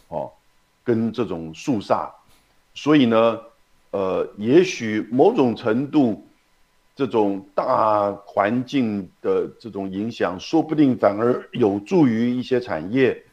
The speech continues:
在布局美国或西方的这个市场当中，哦，可以借力使力的。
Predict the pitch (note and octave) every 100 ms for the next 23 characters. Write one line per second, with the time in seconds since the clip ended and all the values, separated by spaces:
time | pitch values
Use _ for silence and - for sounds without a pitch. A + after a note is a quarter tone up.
0 | _ _ _ - A#2 - E3 B2 - A2
1 | A#2+ A2 F2+ F2 D#2 F#2+ G#2+ B2 G2+ -
2 | C3+ B2+ B2 B2+ G#2+ F#2 G#2+ G2 - G#2
3 | E2+ D#2+ G#2 G#2 G#2+ G#2+ G#2 _ _ _
4 | _ E2 D#2 - _ _ _ A#2+ A#2+ -
5 | D3 - B2 F#2 - D#2+ F2 F#3 B2+